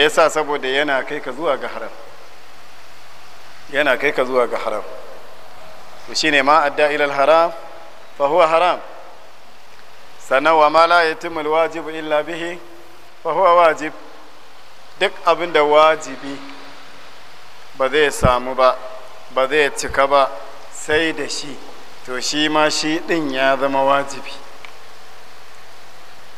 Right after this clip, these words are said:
Duk abin da wajibi ba zai samu ba sai da shi, to, shi ma wannan abin ya zama wajibi. Wannan shi ne ma'anar ƙa'ida usuliya.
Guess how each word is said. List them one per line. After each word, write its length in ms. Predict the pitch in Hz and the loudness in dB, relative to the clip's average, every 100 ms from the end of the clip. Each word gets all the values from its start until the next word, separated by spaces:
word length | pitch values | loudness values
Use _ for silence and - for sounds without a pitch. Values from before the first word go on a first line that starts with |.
| - - - - - - - | -8 -8 -8 -8 -8 -6 0
Duk 120 | 220 - | 0 2
abin 320 | 180 170 180 165 | 2 2 0 2
da 100 | 156 | 4
wajibi 680 | 156 165 175 156 160 156 165 | 6 8 6 4 -4 -4 -4
ba 160 | 147 | -4
zai 160 | 139 147 | -4 -4
samu 340 | - 131 131 | -4 -6 -4
ba 120 | 139 131 | -8 -8
sai 220 | 147 143 | -8 -8
da 120 | 131 | -8
shi, 220 | 120 165 - - - - | -10 -12 -12 -14 -14 -12
to, 80 | 127 | -10
shi 100 | 120 | -6
ma 140 | 156 190 | 2 4
wannan 220 | 170 190 165 | 4 2 0
abin 120 | 165 | 2
ya 140 | 165 | 0
zama 160 | 170 175 | 2 4
wajibi. 420 | 170 160 131 113 - - - - - - - - - - - - - - - - - - - - - - - - - - - - - - - - - - - - - - - - - - - - - - - - - - - 127 | 6 4 0 -10 -12 -12 -12 -12 -12 -12 -12 -10 -10 -10 -10 -10 -10 -10 -8 -8 -8 -8 -8 -8 -8 -8 -8 -8 -8 -8 -8 -8 -8 -8 -8 -8 -8 -8 -8 -8 -8 -8 -8 -8 -8 -8 -6 -8 -8 -8 -8 -8 -8 -8 -6 2
Wannan 300 | 135 156 147 | 4 4 0
shi 180 | - 147 | -2 -2
ne 100 | 139 | -2
ma'anar 400 | 131 123 135 139 | -2 -2 -2 0
ƙa'ida 420 | 147 151 151 143 | 2 0 2 -2
usuliya. 540 | - - 120 120 117 | -2 -8 -8 -6 -6